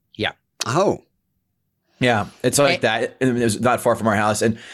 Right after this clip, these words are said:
Speaker 3: they sold it in that, in that, and I got the s-, cassette in that big plastic thing where there was, like, f-, room for four cassettes,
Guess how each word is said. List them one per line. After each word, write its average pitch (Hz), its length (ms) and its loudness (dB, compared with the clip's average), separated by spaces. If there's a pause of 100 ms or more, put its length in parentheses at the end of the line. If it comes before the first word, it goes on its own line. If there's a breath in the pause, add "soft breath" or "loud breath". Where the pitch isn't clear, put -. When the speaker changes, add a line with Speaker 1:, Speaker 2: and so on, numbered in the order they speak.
(200 loud breath)
Speaker 3:
they 151 160 2
sold 175 260 2
it 175 60 2
in 147 60 0
that, 151 260 -2
in 151 120 2
that, 143 180 -2
and 151 160 0
I 143 80 0
got 151 140 0
the 143 60 -2
s-, - 200 -6
cassette 143 560 0
in 151 100 2
that 135 240 -4
big 160 280 -4
plastic 151 580 -2
thing 165 160 0
where 143 80 2
there - 20 2
was, 127 80 0
like, 131 80 0
f-, - 300 -14
room 175 200 2
for 151 140 0
four 165 320 2
cassettes, 156 540 -4